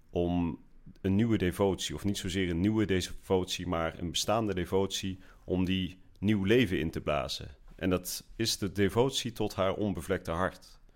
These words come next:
En u hoort het al natuurlijk, onbevlekt hart, dat klinkt als onbevlekte ontvangenis. En dat klopt, dat heeft alles met elkaar te maken. Het is namelijk de devotie die bevestigt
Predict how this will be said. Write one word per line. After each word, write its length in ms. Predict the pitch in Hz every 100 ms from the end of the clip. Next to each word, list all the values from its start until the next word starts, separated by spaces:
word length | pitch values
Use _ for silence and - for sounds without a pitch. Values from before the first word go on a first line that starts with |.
| - - - -
En 80 | 92
u 40 |
hoort 220 | 85 107
het 120 | 101
al 120 | 101 98
natuurlijk, 440 | 92 - 95 92
onbevlekt 600 | - 104 92 85 95 82
hart, 460 | - 92 107 - -
dat 400 | 82 82 - - - -
klinkt 260 | 107 107 -
als 340 | 87 82 -
onbevlekte 560 | 98 92 85 90 82 73
ontvangenis. 760 | 82 - 104 98 95 - - - - - -
En 100 | -
dat 140 | 76
klopt, 240 | - 104 -
dat 120 | 85
heeft 180 | 87 -
alles 180 | 95 90
met 140 | 82
elkaar 280 | 80 80 76
te 120 | 82
maken. 400 | 90 95 95 92 87 - - - -
Het 100 | -
is 100 | 85
namelijk 320 | 95 92 90
de 120 | - 90
devotie 560 | 87 101 110 - 101
die 160 | 90 85
bevestigt 880 | - - 120 - 127 113 - -